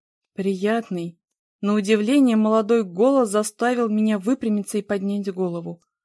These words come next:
Во рту неприятно пересохло, потому что голос был знакомым. Слишком хорошо знакомым.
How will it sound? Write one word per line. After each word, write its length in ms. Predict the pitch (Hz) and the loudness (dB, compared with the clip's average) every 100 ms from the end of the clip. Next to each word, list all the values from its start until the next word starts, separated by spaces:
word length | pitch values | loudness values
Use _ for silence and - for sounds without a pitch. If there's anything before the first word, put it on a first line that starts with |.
| _ _ _ _ _ _ _ | _ _ _ _ _ _ _
Во 220 | 190 208 | 0 2
рту 240 | 202 - 226 | 0 2 4
неприятно 720 | 220 202 208 190 208 214 208 | 4 4 0 2 0 0 -2
пересохло, 760 | 226 220 220 - 202 - 190 | 0 0 0 2 2 2 -4
потому 440 | 180 196 220 220 | -4 -2 0 0
что 200 | 226 - | -2 -4
голос 540 | 233 185 247 320 240 202 | -4 0 2 4 2 0
был 260 | 196 285 | 0 0
знакомым. 840 | 269 226 247 247 269 247 196 175 185 _ _ _ _ _ _ _ _ _ | 2 0 -2 -2 0 2 0 -4 -10 _ _ _ _ _ _ _ _ _
Слишком 800 | - - 202 208 202 - 185 185 | -10 -4 0 2 0 -2 -4 -2
хорошо 580 | - 196 185 - 190 180 | -2 -2 -2 -4 -6 -4
знакомым. 800 | 190 185 - 190 185 175 - | -4 -6 -6 -6 -4 -6 -12